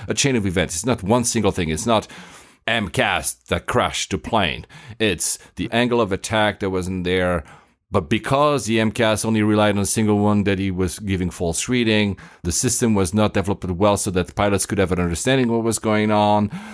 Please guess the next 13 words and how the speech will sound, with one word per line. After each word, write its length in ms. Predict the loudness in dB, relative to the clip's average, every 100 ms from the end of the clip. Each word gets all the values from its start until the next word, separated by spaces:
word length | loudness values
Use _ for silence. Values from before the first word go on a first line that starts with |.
| -16 0
then 220 | 2 2
et 100 | 2
cetera, 300 | 2 4 2
et 100 | 2
cetera, 240 | 2 2
and 180 | 4 2
leads 300 | 2 0 -4 -10 -6
to 160 | 0
a 20 |
lot 220 | 2 4 2
of, 80 | 0
and 160 | 2
they, 100 | 2